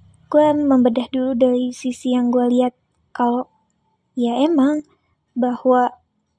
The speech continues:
privilege itu sangat teramat menguntungkan menurut gue. Untuk beberapa kasus, ada orang yang emang I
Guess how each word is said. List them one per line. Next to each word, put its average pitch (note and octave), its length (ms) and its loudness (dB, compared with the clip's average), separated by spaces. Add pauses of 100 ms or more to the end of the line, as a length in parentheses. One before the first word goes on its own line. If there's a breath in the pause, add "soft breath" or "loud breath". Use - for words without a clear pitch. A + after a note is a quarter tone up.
(200)
privilege C4+ 480 -2
itu E4 240 0
sangat C4 400 -4
teramat C4 400 -4
menguntungkan C4 720 -2 (240)
menurut B3 320 -4
gue. B3 240 -4 (720 loud breath)
Untuk C#4 400 0 (160)
beberapa C4 560 2
kasus, D#4 480 -4 (800)
ada C4+ 240 4
orang C#4+ 320 2
yang D4+ 240 0
emang B3 320 0
I B3+ 160 0